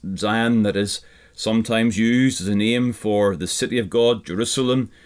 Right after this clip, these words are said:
other times as a name for the entire nation. In verse thirteen, uh, in the midst of this prayer, the psalmist says, "Thou shalt arise and have mercy upon Zion, for the time to favour her, yea, the set time is come.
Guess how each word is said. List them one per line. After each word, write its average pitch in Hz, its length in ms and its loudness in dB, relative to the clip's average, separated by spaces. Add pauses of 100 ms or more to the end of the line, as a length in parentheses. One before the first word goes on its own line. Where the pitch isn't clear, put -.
(220)
other 107 220 0
times 123 580 0
as 90 100 -6
a 104 80 0
name 113 300 2
for 113 400 4
the 110 260 -2
entire 104 720 -2 (320)
nation. 117 640 -2 (640)
In 104 120 -2
verse 131 260 -2
thirteen, 123 720 0 (520)
uh, 90 60 -6
in 113 360 2
the 113 60 2
midst 123 260 0
of 107 60 -4
this 113 160 0
prayer, 131 400 2
the 104 100 -4
psalmist 120 420 0
says, 117 280 2
"Thou 120 180 0
shalt 120 340 0
arise 117 680 0
and 110 180 -2
have 107 180 -2
mercy 143 600 0
upon 107 500 0
Zion, 113 520 0
for - 140 -4
the 110 100 0
time 127 340 -2
to 110 100 -2
favour 147 360 -2
her, 110 300 0 (280)
yea, 117 260 2
the 113 160 0
set - 440 -2
time 113 300 0
is 98 160 -2
come. 139 480 -2